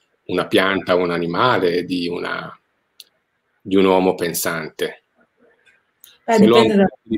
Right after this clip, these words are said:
Speaker 1: pensare, la guerra è dura. Eh, l'altro giorno, l'altro ieri, io ho due tartarughe di terra, sono uscite, quindi sono uscite dal letargo, eh, perché ovviamente fa caldo. Settimana prossima danno forse previsioni di neve,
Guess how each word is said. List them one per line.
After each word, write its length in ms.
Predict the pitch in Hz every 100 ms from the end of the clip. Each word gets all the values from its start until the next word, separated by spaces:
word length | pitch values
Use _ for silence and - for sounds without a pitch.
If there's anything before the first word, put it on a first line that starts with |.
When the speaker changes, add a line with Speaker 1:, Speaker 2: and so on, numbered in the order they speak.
| -
Speaker 1:
pensare, 540 | 131 123 104 107 110
la 100 | 95
guerra 280 | 90 90 87
è 80 | 82
dura. 420 | 82 78 - - _ - - - _
Eh, 360 | - 95 92 92
l'altro 400 | 110 113 113 117
giorno, 840 | 123 123 127 127 123 123 123 -
l'altro 360 | 120 117 - 123
ieri, 680 | 117 127 135 139 139 135 _ _ _ _
io 180 | 110 104
ho 40 |
due 160 | 101 101
tartarughe 480 | 107 - 104 104
di 120 | 101 95
terra, 440 | 107 110 123 127 - _
sono 280 | - - 101
uscite, 580 | 95 98 82 - 113 113
quindi 220 | 104 87
sono 180 | - 95
uscite 260 | 85 98
dal 160 | 90 87
letargo, 800 | 87 - 82 80 - 113 127 - _ _ _ _ _ _ _
eh, 600 | 101 98 95 92 90 87 -
perché 240 | - 92
ovviamente 500 | 104 95 87 82 -
fa 160 | - 92
caldo. 480 | - 73 76 80 -
Settimana 520 | - 101 104 98 110
prossima 460 | 113 95 - 113 92
danno 280 | 87 85 90
forse 380 | - 90 -
previsioni 560 | - 90 85 82 90 92
di 60 | 107
neve, 380 | 85 80 -